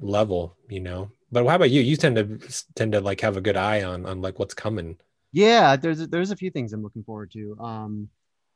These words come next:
Speaker 2: so, uh, at the end of the year, Matrix Four is coming out.
Speaker 1: Oh, yes.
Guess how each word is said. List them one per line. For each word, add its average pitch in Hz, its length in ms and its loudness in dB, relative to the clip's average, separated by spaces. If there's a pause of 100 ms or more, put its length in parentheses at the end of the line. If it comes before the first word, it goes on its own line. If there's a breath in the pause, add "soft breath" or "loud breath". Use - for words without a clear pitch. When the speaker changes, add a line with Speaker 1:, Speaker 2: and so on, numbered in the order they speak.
(120)
Speaker 2:
so, 123 440 -6
uh, 120 440 -6
at 123 120 -12
the 135 160 -2
end 139 100 -2
of 139 80 -6
the 139 60 -6
year, 139 200 -2
Matrix 123 440 -6
Four 123 340 -6
is 135 100 -10
coming 135 220 -8
out. 131 80 -4
Speaker 1:
Oh, 185 300 10
yes. 135 640 2